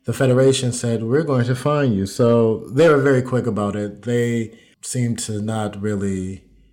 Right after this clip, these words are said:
care, <laughs> um, about it. It's like, either you're going to talk to the media or we're gonna fine you fifteen thousand dollars.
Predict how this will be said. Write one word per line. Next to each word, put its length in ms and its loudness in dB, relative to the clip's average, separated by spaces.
care, 600 -2
<laughs> 340 -18
um, 260 -6
about 440 -4
it. 120 -8
It's 140 -12
like, 300 -6
either 280 0
you're 300 0
going 300 -6
to 160 -10
talk 300 -6
to 280 -8
the 80 -4
media 460 -2
or 100 -4
we're 140 2
gonna 180 -4
fine 280 -4
you 100 -6
fifteen 340 -6
thousand 360 -6
dollars. 480 -8